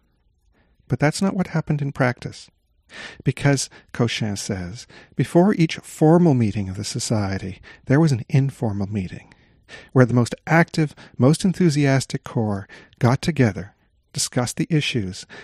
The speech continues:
and decided what their position was, and then contacted other people in the group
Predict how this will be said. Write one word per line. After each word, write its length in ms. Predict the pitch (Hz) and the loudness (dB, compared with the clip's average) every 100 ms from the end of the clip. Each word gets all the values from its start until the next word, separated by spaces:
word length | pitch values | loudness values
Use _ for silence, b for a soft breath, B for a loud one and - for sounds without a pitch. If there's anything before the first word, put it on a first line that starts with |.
| B | B
and 120 | 135 | 2
decided 420 | 139 - 165 165 | 2 4 4 6
what 140 | 143 135 | 4 2
their 100 | 135 | 0
position 500 | 139 131 139 127 107 | -2 0 -2 -4 -6
was, 420 | 98 110 - - - B B - | -8 -12 -18 -20 -20 B B 4
and 100 | 135 | 6
then 140 | 175 | 6
contacted 680 | - 180 185 - 151 - 139 | 4 4 4 4 2 0 0
other 220 | 151 165 185 | 2 2 2
people 300 | 123 - 123 | -2 0 0
in 100 | 113 | -2
the 80 | |
group 320 | 113 113 107 | -2 -4 -6